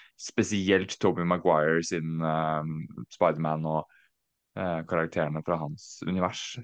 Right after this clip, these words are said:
Så kombinert med at resten av filmen rett og slett bare var ganske god. Så det for meg, eh, var, eh, jeg så den, nå, nå <laughs> sliter jeg faktisk litt med å liksom bestemme hvem av de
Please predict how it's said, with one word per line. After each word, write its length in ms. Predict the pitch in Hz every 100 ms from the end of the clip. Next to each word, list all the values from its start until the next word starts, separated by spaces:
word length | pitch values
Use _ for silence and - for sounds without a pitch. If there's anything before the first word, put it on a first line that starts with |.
| _ -
Så 580 | - 107 90 85 85 - - - - -
kombinert 400 | - 131 123 117
med 120 | 120
at 160 | 113 110
resten 180 | 98 113
av 80 | 113
filmen 220 | 101 101
rett 100 | 98
og 80 | 110
slett 0 |
bare 180 | 98
var 340 | 92 87 92 92
ganske 260 | 92 -
god. 160 | 95 208 _ 151
Så 480 | - 113 107 104 101 - - - _ -
det 220 | 113 110
for 100 | 127
meg, 320 | 120 123 143
eh, 800 | 139 - 117 117 113 110 107 107 104
var, 380 | 95 87 85
eh, 600 | 87 90 87 87 85 82 76 -
jeg 120 | 101
så 220 | - 92
den, 180 | 85 87 _ -
nå, 500 | - 147 101 98 -
nå 380 | 98 92 90 90 - - -
<laughs> 260 | 113 -
sliter 420 | - 104 85 92
jeg 40 | 92
faktisk 340 | 92 - 85
litt 180 | 90 -
med 140 | 90
å 20 | 85
liksom 160 | 85
bestemme 580 | 80 - 85 78 78 80 - - _ -
hvem 440 | 98 98 98 104 101
av 140 | 98
de 260 | 90 90